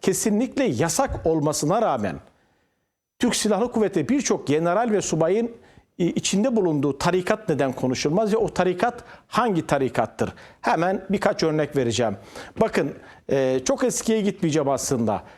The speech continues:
Yani Osmanlı'nın son dönemi, Cumhuriyet'in ilk yıllarına gitmeyeceğim.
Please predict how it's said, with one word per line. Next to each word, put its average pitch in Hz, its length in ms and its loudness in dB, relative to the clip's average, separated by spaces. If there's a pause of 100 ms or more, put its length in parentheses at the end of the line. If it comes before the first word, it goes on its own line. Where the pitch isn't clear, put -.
(160)
Yani 175 220 0
Osmanlı'nın 202 600 0
son 196 360 0
dönemi, 190 320 0
Cumhuriyet'in 185 440 0
ilk 190 160 -4
yıllarına 185 340 2
gitmeyeceğim. 113 580 -2